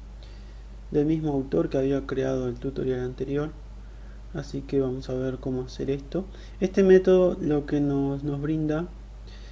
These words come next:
es la posibilidad de crear, eh, trenzas, pero de más,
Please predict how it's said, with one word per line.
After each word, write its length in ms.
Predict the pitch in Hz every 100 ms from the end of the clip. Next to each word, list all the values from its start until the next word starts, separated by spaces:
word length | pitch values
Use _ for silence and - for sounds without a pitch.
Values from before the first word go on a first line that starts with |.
| -
es 140 | 147
la 100 | 160
posibilidad 640 | 147 151 - 147 143 147 151
de 160 | 151
crear, 400 | 151 135 143 151 - - - -
eh, 260 | 147 135 131
trenzas, 560 | - 165 160 151 160 160 -
pero 260 | 147 151
de 140 | 143 131
más, 580 | 135 143 147 143 -